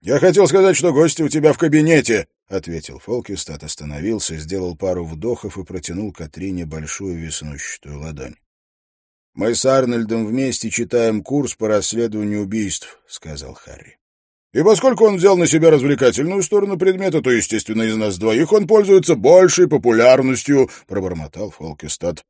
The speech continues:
"Мне же приходится рассказывать им о реалиях, методах, технических вопросах, этике и законодательстве. Мир несправедлив". "А с другой стороны, Арнольд немного разбирается в педагогике", пояснил Харри. "А щенку достается слава",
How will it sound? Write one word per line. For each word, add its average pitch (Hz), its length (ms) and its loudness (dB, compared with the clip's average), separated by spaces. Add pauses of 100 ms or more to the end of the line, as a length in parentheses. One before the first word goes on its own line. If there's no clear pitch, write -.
(220)
"Мне 151 260 2
же 180 120 4
приходится 147 500 2
рассказывать 135 540 2
им 120 120 2
о 110 60 4
реалиях, 87 560 -4
методах, 175 520 -2
технических 120 520 -8
вопросах, 95 580 -2
этике 139 420 -2
и - 20 -4
законодательстве. 87 800 -8
Мир 180 260 2
несправедлив". 180 800 -2 (680)
"А 107 180 0
с 117 80 -4
другой 151 460 4
стороны, 113 420 2
Арнольд 151 480 2
немного 120 480 0
разбирается 101 680 -4
в 160 80 -14
педагогике", 123 960 -2 (240)
пояснил 76 540 -12
Харри. 69 460 -14 (140)
"А 120 160 4
щенку 135 380 -2
достается 131 540 0
слава", 113 500 4